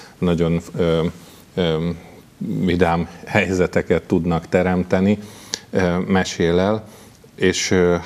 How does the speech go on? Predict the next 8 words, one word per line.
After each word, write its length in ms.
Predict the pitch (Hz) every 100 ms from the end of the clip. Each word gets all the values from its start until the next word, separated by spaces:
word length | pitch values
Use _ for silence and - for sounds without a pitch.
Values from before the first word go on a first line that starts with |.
| - -
hát 220 | - 101 -
ez, 160 | 87
ez 240 | 101 92 -
profin 440 | - 87 - 85
kidolgozva, 840 | - 80 85 80 80 78 85 82
tehát, 420 | - 82 82 -
ö, 140 | 85 85 82 - - - -
ettől 540 | 90 82 - 82 82